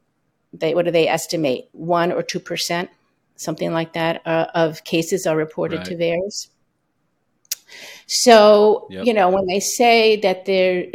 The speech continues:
Speaker 1: first of all, there's been a forty percent increase, I believe, in the, um,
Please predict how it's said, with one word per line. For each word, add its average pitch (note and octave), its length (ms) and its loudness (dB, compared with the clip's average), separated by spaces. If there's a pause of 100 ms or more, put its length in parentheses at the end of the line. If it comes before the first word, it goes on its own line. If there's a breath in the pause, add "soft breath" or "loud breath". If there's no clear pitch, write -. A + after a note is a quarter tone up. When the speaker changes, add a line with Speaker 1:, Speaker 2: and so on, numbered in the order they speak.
Speaker 1:
first A#3+ 260 -2
of F3+ 100 -6
all, D#3+ 120 2
there's E3 180 2
been E3+ 140 -2
a E3 60 -2
forty F3+ 260 -2
percent E3 360 -4
increase, E3 420 -6
I D#3 80 0
believe, D#3+ 440 -4
in E3 240 -6
the, D#3 300 -8
um, D3+ 400 -10